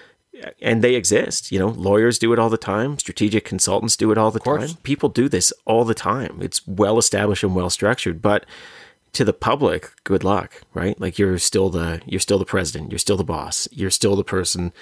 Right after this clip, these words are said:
Speaker 1: who is responsible for everything that goes on at that place.
Speaker 2: And Carter, you know, one of the things that I was thinking about, y-, you know, it's not that she's just got her name on it, she's got her full name on it. It's not just, like, Byrne and Associates, it's, like, Jenny Byrne and Associates. There's no,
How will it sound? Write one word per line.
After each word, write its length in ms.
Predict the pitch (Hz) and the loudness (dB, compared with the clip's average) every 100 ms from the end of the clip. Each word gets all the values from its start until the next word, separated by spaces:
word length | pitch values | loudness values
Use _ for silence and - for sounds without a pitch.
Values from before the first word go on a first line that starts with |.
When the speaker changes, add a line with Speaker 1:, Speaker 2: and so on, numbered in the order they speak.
| - - - | -20 -20 0
Speaker 1:
who 160 | 104 | 2
is 100 | 85 | 2
responsible 520 | 90 - 92 90 95 87 | 0 0 -2 0 0 0
for 120 | 87 | -2
everything 400 | 104 95 92 95 | -2 -2 0 0
that 120 | 87 - | -2 -2
goes 180 | - | -2
on 160 | 82 85 | -2 -4
at 80 | - | -6
that 160 | - | -10
place. 180 | - - | -6 -2
Speaker 2:
And 100 | 180 | 0
Carter, 200 | 170 180 | 0 0
you 80 | 160 | 2
know, 120 | 147 | 2
one 180 | 135 139 | 0 0
of 40 | 139 | 0
the 80 | |
things 200 | 127 120 | 0 0
that 100 | 117 | 2
I 60 | 110 | 2
was 100 | 107 | 2
thinking 200 | 113 117 | 0 0
about, 260 | 107 101 110 | 0 0 -4
y-, 60 | |
you 240 | 113 113 107 | -8 -6 -4
know, 120 | 104 | -4
it's 140 | 104 | -2
not 140 | 139 117 | 0 0
that 100 | 113 | -2
she's 220 | - 101 | -4 -6
just 200 | - 107 | -6 -2
got 140 | 107 | -2
her 60 | 101 | -2
name 240 | 98 110 | 0 2
on 100 | 104 | 2
it, 40 | 95 | 0
she's 120 | - | -2
got 100 | 110 | 0
her 80 | 98 | 0
full 220 | - 117 | 2 2
name 240 | 120 90 | 2 -2
on 160 | 82 82 | -6 -10
it. 80 | 85 | -12
It's 160 | - | -4
not 140 | 127 117 | -2 -2
just, 100 | 107 | -2
like, 160 | 95 | -4
Byrne 240 | 95 104 113 | 0 2 2
and 80 | 101 | 2
Associates, 480 | - 113 127 113 135 | 0 0 0 -2 -2
it's, 100 | 151 | -2
like, 140 | 151 | -2
Jenny 260 | - 151 160 | 0 0 2
Byrne 200 | 127 120 | 2 0
and 100 | 117 | -2
Associates. 460 | - 104 113 104 | -4 -4 -4 -4
There's 160 | 120 123 | -2 0
no, 360 | 131 151 156 | 2 4 4